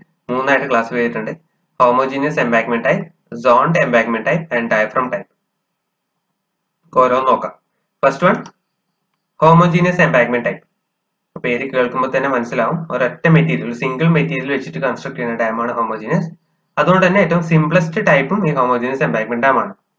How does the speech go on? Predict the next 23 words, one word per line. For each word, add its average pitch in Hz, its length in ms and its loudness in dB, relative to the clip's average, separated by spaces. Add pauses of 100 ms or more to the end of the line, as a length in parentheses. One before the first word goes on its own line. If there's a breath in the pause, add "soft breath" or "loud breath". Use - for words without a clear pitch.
(720)
ഈ 127 80 -8
ഫിഗറിൽ 131 340 -2
കാണിച്ചിരിക്കുന്ന 120 460 -4
പോലെ 139 220 -4
ഒരൊറ്റ 120 360 -4
material 135 360 -2
വെച്ചാണ് 127 280 -2
ഉണ്ടാക്കുന്നത്. 107 480 -6
അപ്പൊ - 680 -4
ഒറ്റ 160 180 -2
ഒരു 202 120 2
material 190 360 0
വെച്ച് 185 200 -2
ഉണ്ടാക്കുമ്പോൾ, 147 540 0 (440)
type 131 200 -4
of 143 120 -6
soil 127 180 -2
വെച്ച് 135 180 -6
ഉണ്ടാക്കുമ്പോൾ 120 720 -4 (160)
എന്തായിരിക്കും 123 300 0
പ്രശ്നം 135 300 -2
വരുന്നുണ്ടാവുക? 127 540 0 (680)
സീപ്പേജ്. 131 480 -4